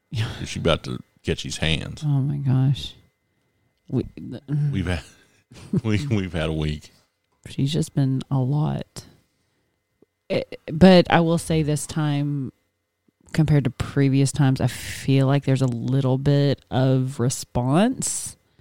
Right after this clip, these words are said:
Speaker 1: to better attitude. Today, she kinda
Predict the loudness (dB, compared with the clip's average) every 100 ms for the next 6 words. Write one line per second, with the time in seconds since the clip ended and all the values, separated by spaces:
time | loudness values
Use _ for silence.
0 | _ -20 -20 _ _ -6 2 4 6 6
1 | 4 4 2 4 4 4 0 -18 -14 -2
2 | 0 2 0 0